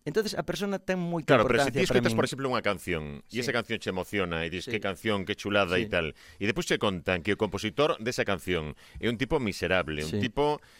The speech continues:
Speaker 2: eh, mal bicho,
Speaker 1: Sí.
Speaker 2: con delitos, eh,
Speaker 1: Sí.
Speaker 2: varios, tal, eh, deixa de emocionarte esa canción?
Speaker 1: A, a emoción é unha cousa que non se pode intelectualizar, na man esas ti ben.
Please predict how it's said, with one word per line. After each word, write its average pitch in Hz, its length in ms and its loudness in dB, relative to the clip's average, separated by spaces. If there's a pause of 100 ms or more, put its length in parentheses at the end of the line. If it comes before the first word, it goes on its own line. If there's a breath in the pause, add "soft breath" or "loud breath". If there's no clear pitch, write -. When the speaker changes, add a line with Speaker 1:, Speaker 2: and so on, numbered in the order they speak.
(120)
Speaker 2:
eh, 98 400 2
mal 104 240 2
bicho, 98 720 2
Speaker 1:
Sí. 101 400 -4
Speaker 2:
con 95 560 2
delitos, 110 1040 2
eh, 104 320 4
Speaker 1:
Sí. 101 80 2
Speaker 2:
varios, 104 960 2
tal, 143 240 2 (800 soft breath)
eh, 104 240 2 (160)
deixa 165 320 2
de 185 80 0
emocionarte 107 480 0
esa - 80 -2
canción? 92 400 0 (1300 soft breath)
Speaker 1:
A, - 160 4
a 160 80 4
emoción 208 320 2
é 226 60 4 (100)
unha - 80 -4
cousa 190 240 2
que 185 80 0
non 170 80 -2
se 156 160 -2
pode 160 160 2
intelectualizar, 123 720 0
na 123 80 2
man 131 160 2
esas 117 320 -2
ti 101 160 -6
ben. 95 240 -4